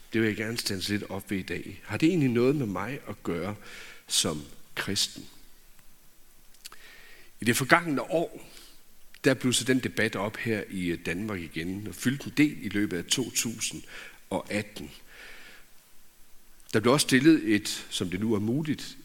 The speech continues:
et borgerforslag, hvis der blev samlet halvtreds tusind stemmer sammen, og det gjorde der,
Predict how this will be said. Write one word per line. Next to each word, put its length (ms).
et 300
borgerforslag, 1000
hvis 140
der 100
blev 380
samlet 340
halvtreds 460
tusind 420
stemmer 340
sammen, 420
og 80
det 100
gjorde 320
der, 100